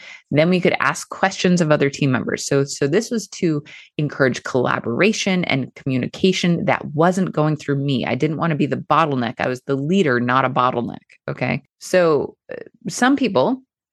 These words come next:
took a while to figure out that we legitimately, nobody cared in that meeting what they accomplished the last week. That wasn't the purpose. The reason for having this meeting was to touch base, coordinate on upcoming projects, and make sure everyone was prioritizing the right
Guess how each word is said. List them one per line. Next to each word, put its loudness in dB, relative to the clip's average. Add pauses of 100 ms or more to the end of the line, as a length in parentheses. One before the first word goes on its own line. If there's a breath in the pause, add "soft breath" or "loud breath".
(240)
took -2
a 0
while 2
to -6
figure 0
out 2
that 2
we -2
legitimately, 0
nobody 0
cared -2 (160)
in 0
that 0
meeting 0
what -2
they 2
accomplished -2
the 0
last -2
week. -2 (440 loud breath)
That 0
wasn't 2
the 4
purpose. 0 (480 loud breath)
The 4
reason 4
for 0
having 2
this -2
meeting 2
was -2
to -14
touch -2 (140)
base, 2
coordinate 0
on 0
upcoming -2
projects, -2
and 0
make 0
sure -2
everyone 2
was 0
prioritizing 0
the -2
right 0